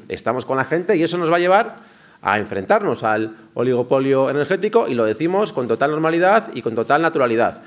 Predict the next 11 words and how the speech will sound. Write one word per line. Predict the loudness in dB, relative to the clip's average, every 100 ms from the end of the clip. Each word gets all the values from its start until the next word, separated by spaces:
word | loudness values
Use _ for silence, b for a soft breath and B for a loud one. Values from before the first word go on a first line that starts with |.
| B B
Con | -6
lo | 0
cual, | 2 2 0 -12 -20
si | -10 -6
mañana | 0 2 0 -2 -12
las | -10 -8
medidas | -2 0 0 0
que | -2
plantea | -4 -2 0 0
nuestro | -2 -6
socio | -6 -4 0 0